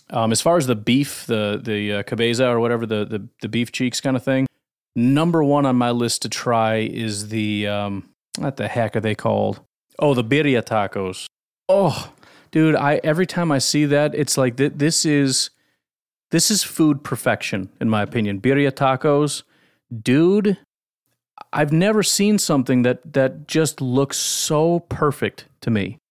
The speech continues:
And it, it is like that braised beef that, that you just cook in, in a, uh, like a cast iron pot or something in the oven, and you just, you just cook it down until it just completely falls into mush.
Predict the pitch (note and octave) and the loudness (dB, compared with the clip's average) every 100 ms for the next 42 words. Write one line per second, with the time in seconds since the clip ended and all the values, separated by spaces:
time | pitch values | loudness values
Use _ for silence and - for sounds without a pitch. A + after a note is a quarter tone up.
0 | _ _ - B2+ B2+ A#2+ C#3 C#3+ D3 C#3+ | _ _ -4 0 0 0 0 2 2 2
1 | B2 B2 G#2+ A2+ A#2+ B2+ C3 A2+ A#2 A#2 | 2 0 -2 -2 0 2 0 -2 -2 0
2 | C3 - - _ - A#2+ - B2+ A#2+ A#2+ | -2 -6 -20 _ 0 0 0 -2 0 0
3 | B2 - D#3 C#3+ - - B2 A2+ A2+ - | -2 0 0 0 -2 -2 2 2 0 -2
4 | B2 A#2 A2+ A2+ A2 G#2+ G#2 G2+ _ - | 0 0 0 0 0 0 -2 -6 _ -8
5 | B2 G#2+ - C3 B2+ - B2 A#2+ A2 - | -6 -6 -2 0 0 0 0 0 -2 -2
6 | A#2 A#2+ B2 - A#2+ B2+ B2 _ _ - | 0 0 -2 -2 0 0 0 _ _ 0
7 | C3 B2+ A#2+ A#2+ B2 B2 C3 C3 A2+ A#2 | 2 4 4 2 2 2 0 0 0 0
8 | A#2 - C3+ C3+ B2 - C#3+ C3+ A#2 B2 | -2 -4 -4 -2 -2 -2 -2 -2 -2 0
9 | A#2+ B2 A#2 A2 A#2+ A2 A#2 - A2+ - | 0 2 0 0 0 0 -2 -4 -6 -2
10 | C3+ B2+ A#2+ - A#2+ A#2+ A#2+ A#2 B2+ A#2+ | -2 0 -4 -4 -2 0 0 -2 -2 -2
11 | A2+ B2 A2 G#2+ A2+ B2+ | -2 -2 0 2 2 0